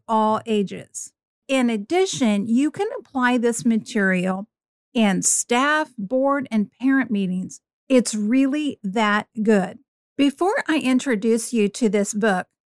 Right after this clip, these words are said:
do you have students that have questions about how the Christian faith applies in real life? Well, one of my speaking engagements for middle and high school students is Hot Seat Faith.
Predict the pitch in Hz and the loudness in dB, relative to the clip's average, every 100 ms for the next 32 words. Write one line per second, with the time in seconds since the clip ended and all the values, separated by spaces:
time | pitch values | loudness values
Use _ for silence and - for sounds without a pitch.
0 | _ _ 208 262 240 262 392 440 349 285 | _ _ -6 0 0 2 0 0 -2 -4
1 | - - 247 247 247 233 - - - 202 | -4 -2 0 2 0 -2 -6 -10 -4 0
2 | 214 214 - - 208 - 240 214 214 208 | 2 2 0 0 0 0 0 0 0 -2
3 | - 226 202 190 - 233 - 269 240 - | 0 0 0 -4 -2 -2 0 0 0 0
4 | 208 214 - 175 - 190 202 208 202 - | 0 0 -4 -8 -2 2 2 2 -2 0
5 | 208 185 180 - 214 214 262 262 226 208 | 0 -2 -8 -10 -6 -2 2 2 2 0
6 | 202 262 _ _ _ _ _ _ _ _ | 0 -2 _ _ _ _ _ _ _ _
7 | 214 220 254 370 427 311 226 226 233 - | -2 0 2 0 -2 0 0 0 -2 -4
8 | 247 226 247 226 - 208 190 190 - 190 | -4 -2 0 -2 0 -4 -2 -6 -6 -6
9 | 180 - 226 202 202 226 269 277 220 202 | -6 -6 -2 0 2 2 2 2 0 -2
10 | 226 233 233 226 190 - 190 175 190 185 | 0 0 0 -2 0 0 -2 -2 -2 -2
11 | 202 190 175 170 - _ _ _ _ 226 | -2 -2 -2 -8 -18 _ _ _ _ -2
12 | 302 - - 269 269 _ 226 190 - | 0 -2 -2 -2 -2 _ 0 0 -2